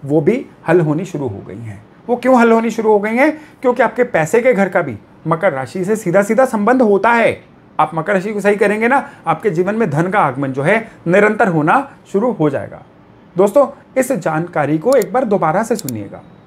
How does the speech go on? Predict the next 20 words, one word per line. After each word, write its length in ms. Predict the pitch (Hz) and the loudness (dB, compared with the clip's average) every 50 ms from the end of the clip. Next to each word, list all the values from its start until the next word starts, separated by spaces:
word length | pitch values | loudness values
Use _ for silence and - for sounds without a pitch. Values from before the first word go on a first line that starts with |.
| - - | -2 -2
इसको 220 | 185 175 - 247 | 0 2 2 2
इम्बाइब 320 | 226 196 190 196 208 202 - | 2 2 4 2 2 2 0
करिए, 240 | - 131 123 147 208 | -2 -4 -2 -2 -4
इसको 280 | 226 180 - - 240 | -4 -4 -4 -6 -6
समझने 440 | 233 - 180 165 180 175 180 208 226 | -4 -2 -2 -2 -2 -2 -2 -4 -6
की 100 | 226 277 | -4 -2
कोशिश 320 | 254 254 196 170 208 190 | -2 -2 -2 -2 -2 -4
करिएगा। 480 | - 180 165 160 170 170 208 233 226 233 - - - - - | -2 0 0 2 2 2 2 0 0 -2 -8 -20 -18 -12 -4
जितना 320 | 156 156 185 190 233 247 262 | 0 0 0 2 2 2 2
इसको 200 | 247 247 262 233 | 2 2 0 -2
समझते 360 | 220 196 185 175 165 170 151 | 0 -2 -2 -2 -4 -4 -4
जाएंगे 260 | 139 131 131 151 170 | -4 -4 -6 -6 -6
ना, 220 | 180 170 151 - - - | -6 -6 -8 -8 -4 -2
आपके 300 | 135 131 - - - 156 | -2 -2 -4 -6 -8 -8
जीवन 460 | 127 113 113 - 131 127 127 143 151 151 | -8 -8 -8 -8 -6 -4 -2 -2 -2 -2
में 280 | 151 196 233 226 - - - - - - | -2 -2 -4 -6 -8 -12 -20 -20 -20 -6
सुख 260 | - - 220 220 - | -2 -2 -2 -2 -2
सुविधाएं 540 | - 147 127 123 120 120 131 165 214 247 - | -4 -2 0 0 0 0 0 0 0 -2 -4
उतनी 320 | 143 120 - - 151 156 | -8 -8 -6 -2 0 0
ही 260 | 151 180 226 269 277 | 0 0 0 -2 -4